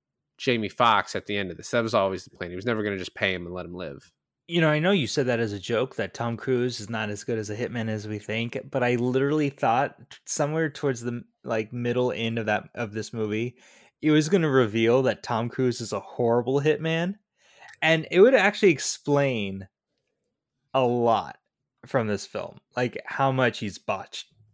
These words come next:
Speaker 2: all of these jobs.
Speaker 1: Like, Felix is like, "You lost the briefcase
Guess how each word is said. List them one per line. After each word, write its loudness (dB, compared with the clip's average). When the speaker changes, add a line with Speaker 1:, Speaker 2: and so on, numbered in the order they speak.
Speaker 2:
all 0
of -8
these -10
jobs. -10
Speaker 1:
Like, -4
Felix 2
is -2
like, -2
"You -2
lost 0
the -2
briefcase 2